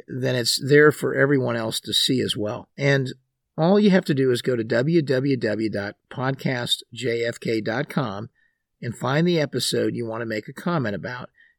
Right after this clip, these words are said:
and post right there to the blog for that episode. There is a slight delay in those posts appearing on the blog.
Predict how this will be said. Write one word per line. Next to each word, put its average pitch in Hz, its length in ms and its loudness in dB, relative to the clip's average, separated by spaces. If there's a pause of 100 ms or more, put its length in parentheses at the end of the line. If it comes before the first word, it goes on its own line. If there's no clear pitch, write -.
(120)
and 139 160 -2
post 180 480 2
right 151 300 2
there 185 160 2
to 175 80 2
the 175 60 0
blog 165 420 -4
for 147 160 -8
that 113 220 -2
episode. - 540 -4 (600)
There 175 160 8
is 233 180 6
a 196 60 2
slight 160 380 2
delay 139 340 4
in 127 80 -2
those 120 220 -2
posts - 640 0
appearing 131 460 -2
on 107 100 -4
the 104 80 -4
blog. 104 380 -4